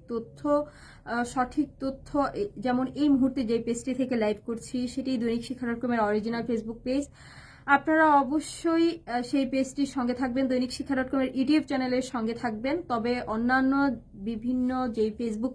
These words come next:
পেজগুলো আছেন, আহ, যারা, অ-, অন্যান্য যারা চালান, তাদেরকে অবশ্যই বলবো যে আপনারা অবশ্যই যে কোনো রিপোর্ট আপনারা অবশ্যই দিতে পারেন, তবে সেটি কিন্তু অবশ্যই, আহ,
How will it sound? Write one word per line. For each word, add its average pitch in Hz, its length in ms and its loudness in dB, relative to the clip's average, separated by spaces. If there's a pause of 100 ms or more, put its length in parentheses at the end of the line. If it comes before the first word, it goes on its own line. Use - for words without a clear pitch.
পেজগুলো 254 440 0
আছেন, 208 380 -2
আহ, 226 600 -4
যারা, 220 380 0
অ-, 220 340 0
অন্যান্য 247 400 2
যারা 226 220 2
চালান, 240 380 2
তাদেরকে 247 460 0
অবশ্যই 247 440 0
বলবো 226 340 0
যে 285 120 2
আপনারা 254 360 2
অবশ্যই 269 460 -2 (340)
যে 262 160 2
কোনো 277 260 4
রিপোর্ট 285 460 2
আপনারা 247 300 2
অবশ্যই 233 360 -2
দিতে 254 280 0
পারেন, 254 340 0
তবে 247 220 -4
সেটি 262 240 -6
কিন্তু 262 240 -2
অবশ্যই, 247 520 -2 (360)
আহ, 214 400 4